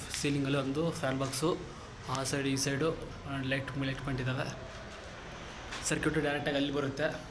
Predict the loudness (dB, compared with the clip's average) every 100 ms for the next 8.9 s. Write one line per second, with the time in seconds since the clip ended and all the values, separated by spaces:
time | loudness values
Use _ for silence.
0 | -12 -4 0 2 2 2 4 4 2 0
1 | -8 -8 -12 -8 -4 -2 0 0 0 0
2 | -2 -6 -8 -8 -8 -10 -6 -6 -6 -12
3 | -12 -12 -12 -12 -12 -12 -10 -6 -4 -2
4 | -4 -6 -8 -6 -2 -2 2 2 0 -2
5 | -2 -4 -4 -2 2 2 2 0 -2 -2
6 | -4 -4 -2 0 -2 0 0 0 0 0
7 | 2 2 0 -4 -4 -6 -4 -2 -2 -4
8 | -6 -8 -8 -10 -6 0 2 4